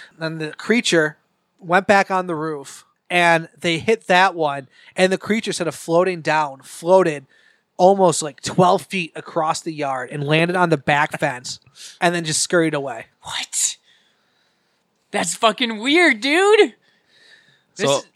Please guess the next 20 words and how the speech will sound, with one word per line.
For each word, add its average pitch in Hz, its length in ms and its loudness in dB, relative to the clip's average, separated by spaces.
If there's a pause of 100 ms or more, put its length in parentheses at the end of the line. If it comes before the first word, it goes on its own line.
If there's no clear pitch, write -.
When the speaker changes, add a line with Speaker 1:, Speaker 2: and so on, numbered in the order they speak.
(180)
Speaker 3:
so 160 200 0
they 156 120 -2
just 247 180 -4
keep 220 240 -8
floating 175 380 2
from 151 180 -4
place 143 220 0
to 147 80 -6
place 143 280 2
Speaker 2:
Yeah. - 60 0
Speaker 3:
to, 254 60 6
Speaker 1:
Yeah. 160 160 2 (320)
Speaker 3:
to 175 100 0
not 165 280 2
get 139 140 -8
shot 110 360 -2
is - 60 -14
Speaker 1:
Yeah. 240 100 2
Speaker 3:
what's 185 100 2
happening. 170 300 -12